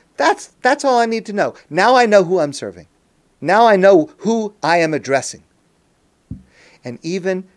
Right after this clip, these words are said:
I should be able to be capable of understanding that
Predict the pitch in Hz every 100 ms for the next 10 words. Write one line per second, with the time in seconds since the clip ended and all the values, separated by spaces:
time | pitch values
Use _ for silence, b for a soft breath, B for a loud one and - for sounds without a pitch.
0 | b b b _ _ _ _ - 139 131
1 | 92 101 _ _ _ _ _ _ _ _
2 | _ _ _ - 254 226 135 98 _ _
3 | _ _ _ _ _ _ _ _ _ _
4 | _ - 117 123 151 165 151 151 135 127
5 | 120 117 135 123 120 104 98